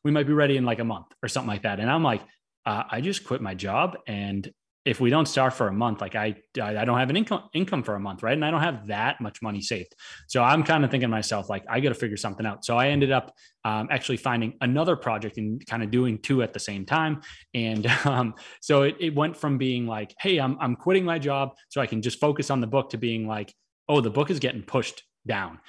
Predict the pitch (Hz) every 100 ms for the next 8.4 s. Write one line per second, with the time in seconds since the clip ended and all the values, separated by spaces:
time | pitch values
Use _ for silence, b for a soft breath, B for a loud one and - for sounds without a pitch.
0 | B _ 120 113 123 131 139 170 214 175
1 | 170 143 143 113 120 123 131 - 135 117
2 | 127 113 113 - 123 147 127 101 95 113
3 | 117 104 104 95 98 113 - 110 101 b
4 | b 127 123 147 131 120 - 117 131 123
5 | 110 113 113 110 110 101 - 156 160 147
6 | 139 135 127 123 127 113 - 120 123 135
7 | 120 113 113 110 110 139 113 107 101 113
8 | 156 147 113